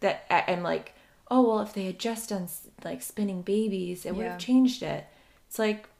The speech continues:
Speaker 1: no.
Speaker 2: Yeah.
Speaker 1: So I had to go through this, and I'm so, so grateful, even though I cried a lot about it,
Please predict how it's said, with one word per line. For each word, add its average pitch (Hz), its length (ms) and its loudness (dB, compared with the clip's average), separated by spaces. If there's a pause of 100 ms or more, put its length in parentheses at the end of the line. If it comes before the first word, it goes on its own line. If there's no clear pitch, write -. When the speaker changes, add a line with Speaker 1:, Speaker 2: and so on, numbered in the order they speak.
Speaker 1:
no. 277 600 2 (720)
Speaker 2:
Yeah. 175 500 -2 (160)
Speaker 1:
So 254 220 4
I 240 100 8
had 233 420 2
to 294 60 -2
go 226 160 2
through 202 420 -2
this, 170 380 -2
and 180 200 -4
I'm 180 160 -2
so, 196 760 2 (280)
so 196 220 2
grateful, 180 420 -2
even 190 280 0
though 202 120 4
I 190 120 4
cried 165 880 -4 (320)
a 170 100 -2
lot 160 380 0
about 220 340 2
it, 269 260 -2